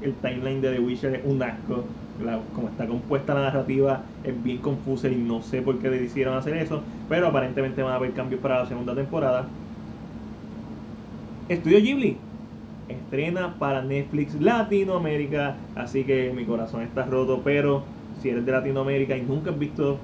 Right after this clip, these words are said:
las películas de Estudio Ghibli, hazlo. Empieza posiblemente por mis recomendaciones, Náusica, actually, la primera película de ellos, excelente. Náusica, House Moving Castle, My Neighbor Totoro, eh,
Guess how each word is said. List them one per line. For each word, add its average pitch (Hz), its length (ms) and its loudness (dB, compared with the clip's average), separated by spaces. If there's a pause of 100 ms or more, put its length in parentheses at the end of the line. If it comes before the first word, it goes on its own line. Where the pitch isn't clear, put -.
las 110 120 -4
películas 113 320 -4
de 135 80 2
Estudio 135 260 4
Ghibli, 135 320 0 (380)
hazlo. 135 520 2 (420)
Empieza 123 540 2
posiblemente 131 720 0
por 127 340 0
mis 123 100 -4
recomendaciones, 123 540 -2
Náusica, 127 560 0
actually, 117 280 0
la 110 100 0
primera 113 260 0
película 135 320 2
de 117 140 2
ellos, 113 140 2 (340)
excelente. 110 560 -2 (460)
Náusica, 139 800 4 (360)
House 139 180 2
Moving 139 320 4
Castle, 135 720 4 (320)
My 131 100 -2
Neighbor 123 380 4 (120)
Totoro, 135 840 4 (300)
eh, 127 560 0